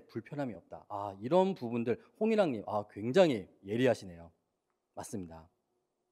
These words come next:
맞아요. 브이엠 이십과 삼십은 허물 간섭이 있었어서, 맞습니다. 하지만 브이엠 사십 같은 경우는 그런 부분들도 홍일학님, 아, 흥일학님 말씀처럼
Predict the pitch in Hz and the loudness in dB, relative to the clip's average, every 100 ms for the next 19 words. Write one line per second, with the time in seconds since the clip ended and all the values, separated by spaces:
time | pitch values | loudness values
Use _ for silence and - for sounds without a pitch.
0 | _ _ _ _ _ - 104 110 127 117 | _ _ _ _ _ -8 -4 4 4 6
1 | 117 90 _ _ - 147 170 175 160 139 | 2 0 _ _ -6 0 2 2 0 -2
2 | 170 190 190 185 170 196 - 170 190 - | 0 -2 2 2 2 0 -2 -2 -2 0
3 | 233 240 202 - 120 127 160 160 120 - | 0 2 0 -2 -6 0 0 0 -6 -2
4 | - - 107 117 98 - 104 131 101 90 | -2 0 0 0 -2 -6 -8 -8 -8 -10
5 | 104 151 170 185 - _ - 123 131 131 | -10 0 0 0 -10 _ -6 -2 0 -2
6 | - 175 - - 147 120 117 170 - _ | -4 -6 -4 -4 -4 -4 -2 -2 -4 _
7 | - 143 185 196 185 123 131 123 117 165 | -2 2 4 2 -2 -4 -4 -2 0 -2
8 | - _ - 240 254 233 202 175 117 139 | -2 _ -4 0 2 2 0 0 -2 -2
9 | 95 _ _ _ 123 92 _ _ _ - | -6 _ _ _ -10 -10 _ _ _ 4
10 | 320 262 147 143 117 95 107 - 151 143 | 6 8 8 6 4 -2 -4 -4 -4 2
11 | 185 104 | 2 2